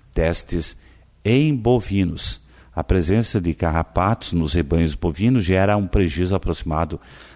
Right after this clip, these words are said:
de três vírgula dois bilhões de dólares ao ano aos produtores brasileiros e cerca de dezessete bilhões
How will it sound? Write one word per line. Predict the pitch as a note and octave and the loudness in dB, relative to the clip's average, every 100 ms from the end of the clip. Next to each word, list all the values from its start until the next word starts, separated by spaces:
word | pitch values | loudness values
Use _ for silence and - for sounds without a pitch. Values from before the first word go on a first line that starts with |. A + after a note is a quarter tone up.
| - | -20
de | E2 F2+ F2 | -2 0 0
três | - F#2 G2 | 0 0 0
vírgula | F2 G2 | 0 -2
dois | E2 E2+ F2+ - | 0 2 2 0
bilhões | E2+ D2+ A2 G2+ G#2+ A#2 F#2 | -6 -2 0 2 2 2 -2
de | |
dólares | D2+ E2+ F#2 F#2+ F2+ - - | -2 0 2 0 -2 -8 -2
ao | G#2 A2 A2+ | 2 4 4
ano | B2+ A2+ D2+ - - - - - | 4 2 0 -6 -20 -20 -20 -4
aos | E2+ G2+ G2 | 0 2 2
produtores | - E2+ D2+ C#2+ E2 C#2 | 2 2 0 0 0 0
brasileiros | - D#2 D2 F#2 B2 C3+ | -2 -2 0 2 2 2
e | A#2+ | 2
cerca | - A#2 B2 | 0 0 0
de | G#2+ | 0
dezessete | F2+ F2 D#2+ G2+ G2+ | 0 0 0 0 -2
bilhões | G2+ F#2+ E2 F2 F#2+ | 0 2 4 4 2